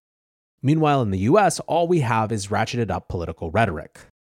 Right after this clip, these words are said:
It's impressive that Elizabeth Warren has found a way to be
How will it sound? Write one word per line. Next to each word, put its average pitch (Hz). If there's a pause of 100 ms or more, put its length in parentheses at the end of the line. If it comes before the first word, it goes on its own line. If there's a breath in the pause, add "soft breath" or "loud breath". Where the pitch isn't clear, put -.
(200)
It's 139
impressive 165
that 151
Elizabeth 127
Warren 120
has 104
found 113
a 110
way 107
to 104
be 107